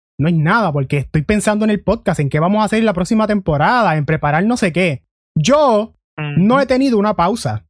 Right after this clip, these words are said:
Speaker 1: realmente. Yo siempre he estado bregando con el podcast. So, estos cinco meses más o menos van a ser para despejarme yo. Ellos, yo no sé qué van a hacer ellos, <laughs> pero yo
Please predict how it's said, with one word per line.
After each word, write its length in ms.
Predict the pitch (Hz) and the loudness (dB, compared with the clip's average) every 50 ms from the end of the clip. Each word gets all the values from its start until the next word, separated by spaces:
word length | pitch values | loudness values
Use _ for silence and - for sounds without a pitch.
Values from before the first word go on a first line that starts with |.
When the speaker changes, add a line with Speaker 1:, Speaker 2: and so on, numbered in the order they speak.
| - | -6
Speaker 1:
realmente. 720 | - 147 156 147 139 131 127 120 113 107 - 101 104 - _ _ _ _ _ _ _ _ _ _ | -2 -2 0 0 0 -2 -2 -2 -4 -4 -4 -6 -8 -8 _ _ _ _ _ _ _ _ _ _
Yo 160 | - 131 180 | -4 -2 -2
siempre 220 | 175 220 202 196 226 | 0 0 -2 -2 -2
he 40 | 220 | -2
estado 160 | - 226 214 | 0 -2 0
bregando 400 | 220 220 202 196 196 202 214 202 | 0 0 2 2 0 0 0 0
con 100 | 202 202 | 0 0
el 100 | 190 170 | -2 -2
podcast. 520 | - 196 247 - - 127 113 - - - _ _ _ - | -2 -4 -4 -4 -6 -6 -6 -6 -8 -14 _ _ _ -6
So, 320 | - - 269 262 247 240 - - - | -2 0 0 0 0 -2 -6 -6 -2
estos 260 | - 196 - - 269 - | -2 -2 0 -2 -4 -2
cinco 300 | - 247 262 254 277 254 | 0 -2 0 0 0 0
meses 260 | 254 262 254 - 240 | 0 0 0 0 0
más 180 | 233 233 220 | 0 0 0
o 60 | 233 247 | 0 0
menos 220 | 269 262 247 196 | 0 0 0 0
van 160 | 165 156 147 | 0 0 0
a 80 | 156 151 | 0 0
ser 240 | - 277 277 - _ _ _ _ _ _ _ - | 0 -2 -4 -6 _ _ _ _ _ _ _ -6
para 280 | 151 139 143 139 135 | -4 -2 -2 0 -2
despejarme 580 | 135 139 - - 151 123 135 139 143 156 160 147 | -2 -2 -2 -2 -4 -2 -2 0 0 0 0 -2
yo. 240 | - 127 127 127 - _ _ _ _ _ _ _ - | -2 -2 -4 -4 -6 _ _ _ _ _ _ _ -6
Ellos, 220 | 135 151 175 220 190 | -4 -2 -2 0 0
yo 140 | 156 160 | 0 0
no 80 | 175 190 | 0 0
sé 100 | - 220 | -2 -2
qué 60 | 202 214 | 0 0
van 160 | 214 208 208 | 0 0 0
a 60 | 214 | 0
hacer 180 | - 208 185 147 | 0 0 0 0
ellos, 440 | 135 160 175 160 123 107 104 110 - - - | 2 0 0 0 -2 -4 -6 -8 -6 -2 -2
<laughs> 220 | 226 208 - - | -2 -2 0 0
pero 260 | - 262 247 - 240 | 2 2 2 2 0
yo 160 | 240 - - | 0 2 2